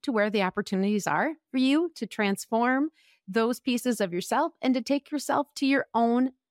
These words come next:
next level, to hit your own up level. And so, um, I've done this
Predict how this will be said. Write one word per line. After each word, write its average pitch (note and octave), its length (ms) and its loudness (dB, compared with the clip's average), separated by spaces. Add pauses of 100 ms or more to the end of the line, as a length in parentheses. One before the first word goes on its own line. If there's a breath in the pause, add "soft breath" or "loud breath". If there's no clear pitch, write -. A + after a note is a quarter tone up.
next G3 440 -4
level, C4 440 0 (200)
to A#3+ 80 -2
hit D4 240 -2 (100)
your A#3 320 0
own G3 500 0
up F3 280 -4
level. C3 460 -6 (580 soft breath)
And A3 200 0
so, E3 540 -2 (680)
um, F#3+ 420 2
I've G#3+ 180 -2
done C4+ 220 4
this B3+ 320 0